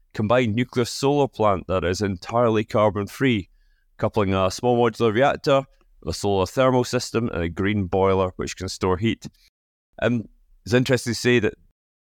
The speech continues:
on the, on the press release around this, it could fit on existing coal sites and reduce the natural intermittency from additional solar generation. This is something we talked about a lot last year around the World Nuclear Association Forum.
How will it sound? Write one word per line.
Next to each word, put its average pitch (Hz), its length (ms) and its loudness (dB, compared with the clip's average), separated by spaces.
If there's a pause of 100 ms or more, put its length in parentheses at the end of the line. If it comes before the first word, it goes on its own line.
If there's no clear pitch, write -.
(520)
on 101 180 -2
the, 98 280 0
on 95 120 -4
the 90 80 -4
press - 320 0
release 113 240 0
around 120 240 0
this, 101 260 -2 (300)
it 95 80 -8
could 101 160 -4
fit - 400 -2
on 104 100 2
existing 104 580 0
coal 113 360 0
sites - 480 -4 (420)
and 92 340 -2
reduce 90 320 -2
the 95 120 -6
natural 98 420 -2
intermittency 92 960 -2 (380)
from 90 120 -12
additional 92 300 -2
solar 110 380 0
generation. 85 580 -4 (500)
This 127 180 -2
is 139 100 -4
something 127 220 2
we 117 120 0
talked - 260 -2
about 110 220 0
a 95 60 0
lot 113 200 2
last 110 300 -2
year 143 240 2
around 110 240 0
the 104 80 -2
World 107 220 2
Nuclear 104 260 -2
Association 101 540 -4
Forum. 139 380 0